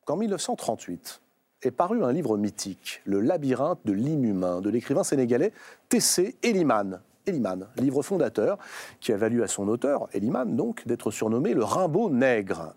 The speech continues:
Et puis soudain, eh ben, tout s'arrête. La critique cloue Eliman au pilori,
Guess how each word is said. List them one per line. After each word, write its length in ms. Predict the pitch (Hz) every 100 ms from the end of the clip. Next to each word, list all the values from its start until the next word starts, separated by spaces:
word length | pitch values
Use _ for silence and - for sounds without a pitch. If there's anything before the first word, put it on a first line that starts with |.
| _
Et 80 | 156
puis 120 | 147
soudain, 360 | 240 120 101 110
eh 20 |
ben, 120 | 113 -
tout 100 | 135
s'arrête. 520 | - 87 87 - -
La 100 | 98
critique 580 | 92 - 151 135 - - -
cloue 400 | - 269 240 165
Eliman 560 | - 143 131 127 117 95
au 80 | -
pilori, 560 | - - 117 123 233